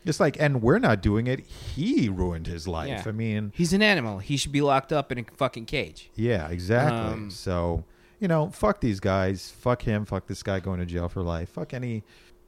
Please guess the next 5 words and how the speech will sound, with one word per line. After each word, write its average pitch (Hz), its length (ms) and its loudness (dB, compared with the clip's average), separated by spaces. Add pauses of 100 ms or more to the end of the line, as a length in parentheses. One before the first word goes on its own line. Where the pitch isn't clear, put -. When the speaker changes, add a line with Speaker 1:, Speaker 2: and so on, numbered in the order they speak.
Speaker 1:
anybody 120 540 2
who 107 560 4 (360)
thinks - 460 -8
their 104 440 0
privilege 90 920 0